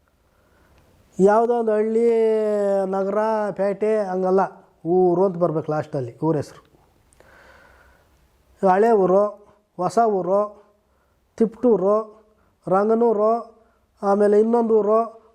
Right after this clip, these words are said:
ಲಾಸ್ಟಲ್ಲಿ ಊರು ಅನ್ನೋ ಹೆಸರುಗಳು ಬರಬೇಕು. ನೀವು ಯಾವ ಊರೇ ಹಾಕೊಳ್ರಿ, ಊರು ಅನ್ನೋದು ಇರ್ಬೇಕು ಲಾಸ್ಟಲ್ಲಿ. ಈಗ ನಮ್ಗೆ ಹತ್ರದಲ್ಲಿ ದೊಡ್ಡಲ್ಲೂರು, ಚಿಕ್ಕಲ್ಲೂರು, ಹಳೆ ಊರು, ಆಮೇಲೆ,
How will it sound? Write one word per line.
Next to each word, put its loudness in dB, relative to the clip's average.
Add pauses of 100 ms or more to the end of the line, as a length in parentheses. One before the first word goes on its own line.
(140)
ಲಾಸ್ಟಲ್ಲಿ 0
ಊರು -2
ಅನ್ನೋ -6
ಹೆಸರುಗಳು -6
ಬರಬೇಕು. -6 (260)
ನೀವು 2
ಯಾವ 2
ಊರೇ 0
ಹಾಕೊಳ್ರಿ, -4 (680)
ಊರು 2
ಅನ್ನೋದು -2
ಇರ್ಬೇಕು -4
ಲಾಸ್ಟಲ್ಲಿ. -6 (1900)
ಈಗ 4
ನಮ್ಗೆ 0
ಹತ್ರದಲ್ಲಿ -2
ದೊಡ್ಡಲ್ಲೂರು, 0
ಚಿಕ್ಕಲ್ಲೂರು, -2
ಹಳೆ 2
ಊರು, -2 (380)
ಆಮೇಲೆ, 0